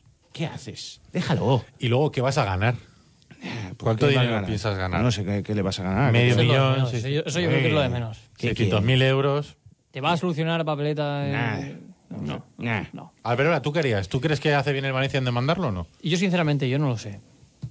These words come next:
Speaker 3: Yo no lo sé. No lo sé, la verdad. Ahora,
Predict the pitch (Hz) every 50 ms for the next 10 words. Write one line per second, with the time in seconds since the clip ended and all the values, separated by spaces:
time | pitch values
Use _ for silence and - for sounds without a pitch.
0 | - _ - 139 127 147 147 143 135 123 104 104 101 92 - - - - _ _
1 | _ _ _ _ _ _ _ _ - - _ _ _ _ _ _ _ - _ _
2 | _ _ - 135 127 120 104 101 101 101 _ - - - 127 113 107 104 101 101
3 | - - - - - _ _ - - - - - - - 151 139 110 110